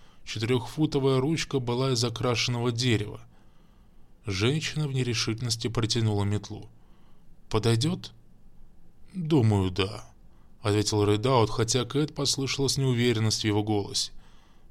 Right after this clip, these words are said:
Быть может, не только у Ньюсома в последнее время помутилось в голове.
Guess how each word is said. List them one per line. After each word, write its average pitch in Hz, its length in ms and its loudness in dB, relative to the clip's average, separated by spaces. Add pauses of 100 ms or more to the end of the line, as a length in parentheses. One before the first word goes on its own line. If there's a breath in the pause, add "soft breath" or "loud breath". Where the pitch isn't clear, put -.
Быть 104 160 2
может, 117 400 2
не 131 160 0
только 156 380 2
у 139 180 0
Ньюсома 131 540 2
в - 40 -4
последнее 113 460 2
время 120 320 0
помутилось 117 680 0
в 107 60 -2
голове. 104 480 -2